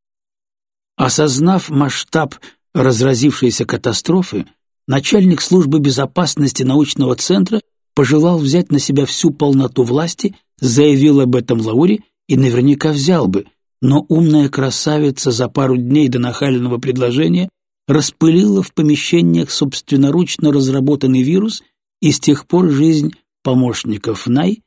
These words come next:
подчинялась одному нехитрому правилу: беречь Лауру как зеницу ока, поскольку только она знала формулу антидота,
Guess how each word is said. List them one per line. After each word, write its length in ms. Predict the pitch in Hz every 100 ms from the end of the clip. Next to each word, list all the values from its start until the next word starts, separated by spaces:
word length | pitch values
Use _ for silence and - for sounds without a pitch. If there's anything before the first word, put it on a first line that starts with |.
| _ _ _
подчинялась 720 | - - - 123 131 127 120
одному 400 | 127 123 127 147
нехитрому 600 | 185 160 147 139 139 120
правилу: 520 | 101 107 107 107 113 - _ _ -
беречь 600 | 101 139 139 196 196 -
Лауру 460 | 127 123 120 113
как 180 | 107 123
зеницу 500 | 117 123 160 147 180 196
ока, 420 | 196 - 101 - _ _ _
поскольку 480 | 135 127 135 131 135
только 420 | 156 156 139 151
она 300 | 147 147 98
знала 440 | 95 110 131 156
формулу 640 | 147 120 117 120 120 120 -
антидота, 720 | 123 107 - 98 95 92 131